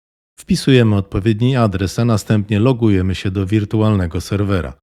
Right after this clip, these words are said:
Połączenie jest szyfrowane. Po zalogowaniu na serwer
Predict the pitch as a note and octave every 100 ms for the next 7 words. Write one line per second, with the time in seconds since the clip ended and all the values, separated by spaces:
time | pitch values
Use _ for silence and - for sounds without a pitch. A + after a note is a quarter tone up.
0 | _ _ _ _ _ G#2+ G2+ G2 F#2 D#2
1 | D2 - - - F#2+ F#2 G2 C#2+ B1+ _
2 | _ _ _ _ _ _ _ _ _ A2
3 | G#2+ G2+ F#2 F#2+ A2+ C#3 A2+ E2+ - B2
4 | A2 G#2